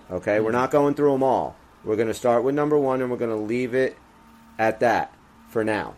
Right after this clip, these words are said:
Speaker 1: okay? So the first thing that he says is a bold prediction.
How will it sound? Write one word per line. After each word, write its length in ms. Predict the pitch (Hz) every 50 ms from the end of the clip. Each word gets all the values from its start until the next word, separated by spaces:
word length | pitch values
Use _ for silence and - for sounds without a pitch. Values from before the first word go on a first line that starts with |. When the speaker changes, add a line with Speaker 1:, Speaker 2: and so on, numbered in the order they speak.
| - - -
Speaker 1:
okay? 420 | 90 87 - 101 98 101 110 120 - - - - - -
So 320 | - - 113 107 107 104
the 120 | 95 104 101
first 540 | - - - 131 131 135 139 160 156 - - - - - - -
thing 340 | 131 131 127 127 127 131 131
that 160 | 117 110 101
he 200 | 120 135 143 147
says 460 | 143 - 139 123 117 117 113 113 107
is 120 | 113 104 95
a 40 | 101
bold 340 | 82 104 113 120 123 123 120
prediction. 720 | - 131 104 120 113 110 - - 117 113 110 107 110 113